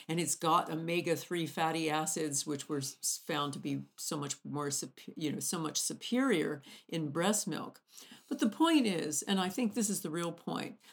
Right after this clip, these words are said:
the governments in America, in the U K, should be doing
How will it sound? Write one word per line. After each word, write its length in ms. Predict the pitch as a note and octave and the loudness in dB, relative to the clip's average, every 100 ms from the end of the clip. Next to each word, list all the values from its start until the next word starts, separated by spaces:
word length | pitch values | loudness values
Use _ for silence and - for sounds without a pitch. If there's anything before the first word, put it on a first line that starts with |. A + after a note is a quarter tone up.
| _ | _
the 60 | F#3+ | 6
governments 800 | G#3+ B3 C#4 B3 - - - - - | 8 8 8 6 4 2 2 0 -2
in 380 | F3+ F3 F3 E3+ _ _ | -2 -2 -4 -8 _ _
America, 760 | D#3 D3 F3 G3+ G3+ G#3 G3 F#3+ | -8 -2 4 4 4 4 2 2
in 140 | D#3+ C#3+ | -4 -6
the 80 | D3 | -4
U 180 | F#3 | -4
K, 540 | F3+ - F#3+ F3 F3 E3+ - | -4 0 0 2 0 -4 -10
should 180 | - G#3 | 0 2
be 100 | G#3+ | 4
doing 380 | G3+ G3 F3+ | 4 4 2